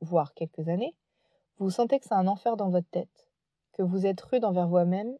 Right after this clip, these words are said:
envers vous-même et envers les autres, qu'en gros vous êtes rempli de piquante partout. Je pense que ce premier accord peut être très, très, très intéressant.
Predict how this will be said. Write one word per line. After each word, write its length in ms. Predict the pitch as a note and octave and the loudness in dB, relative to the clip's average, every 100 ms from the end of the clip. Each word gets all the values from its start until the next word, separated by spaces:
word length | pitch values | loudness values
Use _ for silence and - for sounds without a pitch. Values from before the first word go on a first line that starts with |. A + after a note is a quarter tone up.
| - | -6
envers 300 | G3 F#3 F3 | -2 0 0
vous-même 360 | F#3 G3+ E3+ | 0 0 0
et 120 | D#3 F#3 | 0 -2
envers 240 | F#3 F#3+ | -2 0
les 140 | F3+ | -2
autres, 140 | F#3 A3 | -2 -2
qu'en 140 | F#3 | 0
gros 180 | F3 G#3 | 0 0
vous 160 | G#3 F3+ | 0 -4
êtes 120 | - | -4
rempli 320 | F#3+ F#3 G#3 | -4 -4 -8
de 80 | F#3 | -12
piquante 480 | - _ - A3 A3 | -20 _ -4 -4 -2
partout. 380 | - F3+ - - _ _ _ _ _ - | -6 -6 -8 -12 _ _ _ _ _ -6
Je 160 | G#3 B3+ | 4 6
pense 460 | B3 G3+ A#3+ - _ | 6 2 2 -16 _
que 280 | - G3+ A#3 - _ _ _ | -4 -2 -2 -6 _ _ _
ce 140 | - | -12
premier 300 | F#3+ A3 A3+ | -6 -4 0
accord 300 | G3+ F#3+ A3+ | 0 0 -2
peut 120 | - | -2
être 120 | F#3+ _ - | -6 _ -20
très, 240 | - A#3+ | 0 0
très, 160 | A#3 G3+ | 0 -8
très 220 | - G#3 | -6 -4
intéressant. 540 | F#3 F3+ F#3+ F3+ - | -4 -6 -8 -12 -14